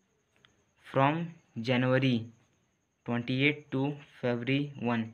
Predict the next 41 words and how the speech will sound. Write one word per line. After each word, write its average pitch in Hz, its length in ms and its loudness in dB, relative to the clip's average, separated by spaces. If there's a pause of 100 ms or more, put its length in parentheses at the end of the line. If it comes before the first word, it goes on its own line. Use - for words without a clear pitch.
ये 127 40 0
मैंने 131 200 2
एक 123 120 -4
एग्जांपल 120 480 0
लिया, 135 200 0
एग्जांपल 123 360 -2
के 135 60 -8 (100)
तौर 127 160 -4
पे 135 60 -2
लिया 127 220 0
है। 139 200 -4 (420)
फिर - 240 -6
नीचे 139 220 -2
लिख 135 160 0
देंगे 127 180 0
thank 139 400 0
you, 110 160 -4 (1300)
फिर 131 140 0
नीचे 135 320 2 (120)
your 127 180 0 (320)
obediently 131 680 0 (680)
एक्स 131 220 -4
वाई 123 160 4
जेड। 120 280 2 (340)
बोर्ड 143 300 2
पेपर 143 180 -2
में 143 160 0
कभी 131 220 0
नाम 123 240 0
नहीं 127 160 0
लिखा 139 220 -2
जाता 131 240 2
है, 139 220 2 (320)
इसलिए 127 240 -4
मैंने 127 160 0
एग्जांपल 123 340 0
लिया 135 200 0
है 135 160 -4
एक्स 123 200 -10
वाई 120 180 0
जेड 139 260 -2